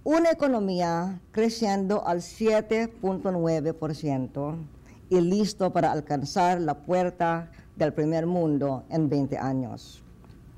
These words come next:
También aprendí de la experiencia de América Latina en la búsqueda de un crecimiento con equidad. Me quedé muy impresionado por el éxito del programa de transferencia condicional de fondo a los pobres,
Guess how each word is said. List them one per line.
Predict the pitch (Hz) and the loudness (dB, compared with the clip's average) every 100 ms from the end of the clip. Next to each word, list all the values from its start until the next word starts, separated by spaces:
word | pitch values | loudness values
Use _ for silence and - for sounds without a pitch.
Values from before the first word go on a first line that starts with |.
| - - - - - | -20 -20 -20 -20 0
También | 330 330 330 339 330 | 4 6 6 4 4
aprendí | 254 247 233 220 208 226 | 0 2 2 2 2 0
de | 233 196 | 2 2
la | 175 | 0
experiencia | 165 185 170 165 185 196 | -2 -2 0 0 0 0
de | 160 | -2
América | 151 160 180 180 | 0 0 0 0
Latina | 147 139 160 156 143 131 131 | -2 0 0 0 0 -2 -6
en | - 175 | -2 0
la | 165 | 2
búsqueda | 151 190 185 214 170 170 208 233 | 2 0 0 -2 2 2 2 0
de | 165 | -2
un | 160 180 | -2 -4
crecimiento | - 151 160 151 170 175 - 170 170 - | -6 -4 0 2 2 0 0 -2 -2 -4
con | 160 | -4
equidad. | - - 139 135 135 123 117 - - - - - - - - | -4 -4 -2 0 -2 -4 -10 -20 -20 -20 -20 -20 -20 -20 -6
Me | - 254 | 2 4
quedé | 294 262 311 | 6 6 4
muy | 330 311 | 4 4
impresionado | 285 269 269 226 226 233 247 | 2 0 0 2 2 0 0
por | 214 | 0
el | 196 - | 0 0
éxito | 233 233 233 220 | -2 -2 -2 0
del | 190 | 0
programa | 180 180 165 190 202 214 | 0 0 2 2 2 2
de | 185 | 0
transferencia | 180 170 156 170 170 180 190 | 0 -4 -4 -2 0 -2 -2
condicional | 165 160 156 - 147 156 156 131 117 | -2 -2 -4 -4 -4 -2 -2 -4 -6
de | 113 | -8
fondo | 127 170 185 165 139 113 | -6 -2 0 0 0 -2
a | |
los | 131 135 | -4 -6
pobres, | - 185 147 139 123 - | -2 0 0 0 -4 -8